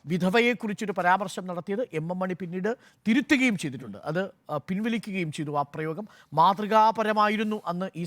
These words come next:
സമൂഹം മുഴുവൻ കൈയടിച്ചതുമാണ്. പക്ഷേ എന്നെ അത്ഭുതപ്പെടുത്തുന്ന ഒന്നുമല്ല. ഹരിഹരൻ മാപ്പ്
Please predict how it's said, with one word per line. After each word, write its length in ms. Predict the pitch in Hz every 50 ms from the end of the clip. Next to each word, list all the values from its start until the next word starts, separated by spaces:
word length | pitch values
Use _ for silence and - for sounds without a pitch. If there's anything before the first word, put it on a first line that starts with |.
| - -
സമൂഹം 300 | 156 170 175 156 170 151
മുഴുവൻ 160 | 156 151 151 175 208 214 - -
കൈയടിച്ചതുമാണ്. 800 | 180 190 202 196 170 156 151 - - 113 113 85 80 73 - _ _ _ _ _ _ _ -
പക്ഷേ 180 | 247 247 - 311 269
എന്നെ 120 | 262 294 320 285
അത്ഭുതപ്പെടുത്തുന്ന 600 | 240 202 285 311 - 294 262 254 - 247 208 214 175 175
ഒന്നുമല്ല. 280 | 170 156 139 113 104 98 90 - - - _ -
ഹരിഹരൻ 340 | 185 214 254 277 311 320 311 285
മാപ്പ് 220 | 269 247 - 247